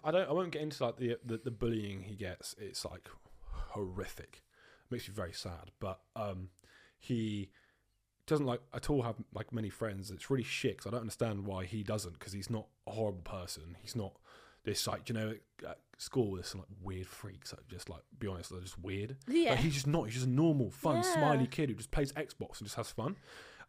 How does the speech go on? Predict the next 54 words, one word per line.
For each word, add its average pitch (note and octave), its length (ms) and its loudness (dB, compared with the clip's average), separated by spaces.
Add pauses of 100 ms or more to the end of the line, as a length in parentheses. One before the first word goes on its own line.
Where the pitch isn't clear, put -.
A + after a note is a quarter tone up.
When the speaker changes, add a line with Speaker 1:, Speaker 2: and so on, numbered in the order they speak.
Speaker 1:
And, C3 220 6
uh, C3 200 6
he D3 100 0
hasn't F3 240 2
really D#3+ 140 2
been D3+ 300 0
able D3+ 220 0
to C3 60 -8
be C3+ 100 0
social D#3+ 360 0
in G2+ 80 -2
the G2+ 60 -2
last F#2+ 160 -6
three F#2+ 140 -4
years, F#2 140 -6
so - 100 -4
maybe B2 240 2
he's C#3 300 -2
very D#3 180 4
excited. G#2+ 540 -2 (340)
So - 100 -6
maybe C3+ 180 4
he's A#2 80 2
a A2+ 40 -2
bit A2 240 0
loud G2+ 300 0
and G2+ 100 -6
a - 20 -8
bit - 240 -8
intense, - 540 -8
but - 120 -10
it's - 80 -8
because D3+ 280 0
he C#3 100 4
has C3 200 0
no B2+ 180 6
so-, - 220 0
he C3+ 140 2
hasn't C3+ 360 -2
been B2+ 340 2 (280)
allowed A#2 260 0
to A#2 80 -4
see C3 260 0
people F2+ 440 -10
Speaker 2:
Yeah. A#3 240 2 (200)
Speaker 1:
for A3 60 0
three C3 240 8
years. B2+ 480 -4
Do - 80 -4
you B2+ 60 0
know C3+ 40 0
what C#3 80 -2
I A#2 40 -2
mean? E2+ 120 -8